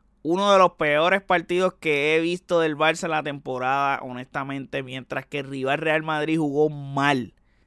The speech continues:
también. Pero mal, jugó tan mal que un solo jugador le metió cuatro goles en el Bernabéu.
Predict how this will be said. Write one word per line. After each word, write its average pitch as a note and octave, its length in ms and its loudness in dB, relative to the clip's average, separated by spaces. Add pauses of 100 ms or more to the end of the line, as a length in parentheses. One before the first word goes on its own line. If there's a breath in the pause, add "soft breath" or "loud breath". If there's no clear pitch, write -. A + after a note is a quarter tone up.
(140)
también. B2+ 600 -2 (380)
Pero A#2+ 200 -2
mal, D3+ 200 -2
jugó F#3 300 2
tan G3 280 6
mal G#3 280 2
que E3 200 0
un G#3+ 160 -4
solo F#3 260 4
jugador F3+ 340 6
le F3 80 2
metió D#3 240 -2
cuatro D#3+ 420 4
goles E3+ 340 8
en D3+ 140 -2
el C#3+ 80 -4
Bernabéu. C3+ 640 -2